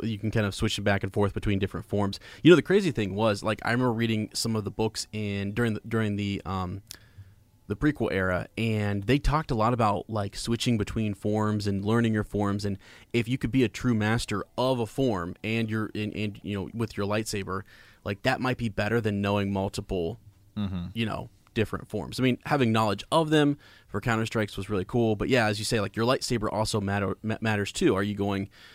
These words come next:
Speaker 1: with a double blade? Are you going with, like, as you say, like, the Ahsoka, uh,
Speaker 2: Mm-hmm.
Speaker 1: version two where she has two?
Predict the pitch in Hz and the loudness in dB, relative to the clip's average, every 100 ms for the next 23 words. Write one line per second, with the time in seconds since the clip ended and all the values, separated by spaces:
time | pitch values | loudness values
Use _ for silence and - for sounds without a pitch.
0 | - - 98 107 107 104 107 104 101 104 | -12 -8 0 0 0 0 2 2 2 0
1 | 98 98 95 107 82 - 90 101 - 92 | -2 -2 -2 -4 -6 -6 -6 -6 -4 -4
2 | 92 - 117 110 101 101 98 - - - | -4 -6 -4 -2 0 0 -2 -6 -20 -20
3 | _ - 98 95 104 101 98 95 107 98 | _ -6 -2 0 0 0 0 -2 -2 0
4 | 95 95 95 95 90 - 110 101 101 | 0 -2 -2 -2 -2 -2 0 0 0